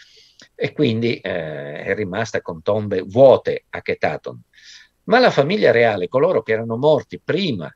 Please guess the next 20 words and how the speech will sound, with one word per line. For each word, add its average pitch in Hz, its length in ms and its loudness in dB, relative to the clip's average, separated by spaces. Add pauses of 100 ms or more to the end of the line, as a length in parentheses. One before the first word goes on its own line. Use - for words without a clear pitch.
(120)
di 90 140 -16
questo - 320 -4
trasferimento, 123 800 0
erano 190 360 0
stati 107 360 -6
seppelliti 117 800 -6
lì. 107 320 -4 (300)
Dove? 170 560 2 (360)
Allora, 139 360 6
nell'immagine 143 840 0
che 107 140 -4
vedete 123 400 -2
lì, 107 560 -2
ve - 600 -14
la 76 80 -10
faccio 104 320 -8
vedere 85 460 -4
subito, - 600 -8
ecco - 300 -2
qui, - 200 -12